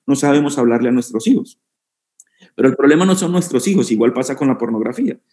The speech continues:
Entonces, como yo no sé hablarle de sexo a mi hijo, yo no le hablo de pornografía. De pornografía mucho menos. Y entonces, como yo no sé, y como yo no estoy educado y no sé lo que la Biblia dice acerca del sexo y cómo Dios lo creó,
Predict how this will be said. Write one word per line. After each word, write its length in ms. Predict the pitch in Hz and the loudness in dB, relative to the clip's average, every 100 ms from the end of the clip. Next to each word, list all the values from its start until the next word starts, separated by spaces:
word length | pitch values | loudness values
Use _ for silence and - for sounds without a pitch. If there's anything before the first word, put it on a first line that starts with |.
| _ | _
Entonces, 300 | - 127 117 | -6 -4 -2
como 280 | - 123 113 | 2 2 2
yo 160 | 113 170 | 2 4
no 100 | 240 | 2
sé 180 | - 220 | 2 2
hablarle 460 | 208 202 190 202 | 4 2 2 4
de 140 | 175 131 | 4 4
sexo 500 | - 165 165 - 180 | 0 -2 -2 -2 0
a 60 | |
mi 240 | 143 147 180 | 2 2 0
hijo, 300 | 120 117 - _ - | 0 -2 -6 _ 0
yo 100 | 139 | 2
no 80 | 135 | 4
le 120 | 139 | 2
hablo 220 | 135 143 | 2 2
de 100 | 135 | 0
pornografía. 720 | 110 107 104 104 - 123 98 _ _ _ _ _ _ - | 0 -2 -2 -4 -6 -6 -8 _ _ _ _ _ _ 0
De 100 | 143 | 0
pornografía 580 | 143 127 120 117 120 151 | 4 2 2 0 0 0
mucho 280 | 147 143 107 | 0 -2 -2
menos. 420 | 180 123 - _ _ _ - | -2 -4 -10 _ _ _ 2
Y 80 | 139 | 4
entonces, 360 | 131 151 143 - | 6 4 2 2
como 360 | 147 131 117 | 2 4 4
yo 220 | 110 139 | 4 4
no 180 | 202 226 | 4 2
sé, 600 | 143 - 151 113 127 _ _ _ _ _ | 0 0 2 2 -2 _ _ _ _ _
y 160 | 127 117 | -2 2
como 240 | 123 120 | 2 4
yo 140 | 117 147 | 4 2
no 80 | |
estoy 280 | 175 - 170 | 0 0 2
educado 500 | 175 143 - 135 120 | 4 4 2 0 4
y 60 | 113 | 4
no 140 | 113 | 2
sé 180 | 123 151 | 0 0
lo 100 | 165 | 0
que 120 | 156 | 0
la 100 | 123 | 0
Biblia 400 | 113 143 160 156 | 4 6 6 4
dice 300 | 135 160 - | 4 2 0
acerca 420 | 113 131 131 - | -4 -2 -6 -4
del 140 | 131 113 | -4 -4
sexo 340 | - 135 - | -4 -4 -4
y 80 | 107 | -6
cómo 240 | 113 135 | -4 -4
Dios 180 | 139 143 | -2 -2
lo 200 | 139 139 | -2 -4
creó, 560 | - 104 123 123 - | -4 -2 0 -2 -4